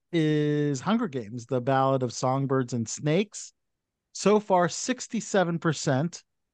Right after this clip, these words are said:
uh, Rotten Tomatoes. And I'll just read one review from the Wrap.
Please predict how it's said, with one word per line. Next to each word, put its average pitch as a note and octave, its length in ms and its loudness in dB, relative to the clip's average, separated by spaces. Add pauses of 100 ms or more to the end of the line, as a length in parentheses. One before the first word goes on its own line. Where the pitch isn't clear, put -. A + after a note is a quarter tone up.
(380)
uh, C3+ 200 6
Rotten C#3 300 6
Tomatoes. C3 540 0
And F#3 100 -2
I'll A3 80 0
just C4 220 -6
read F#3+ 180 2
one D3+ 340 0
review C3 520 2
from B2 180 -6
the A2+ 80 -4
Wrap. A2+ 340 -2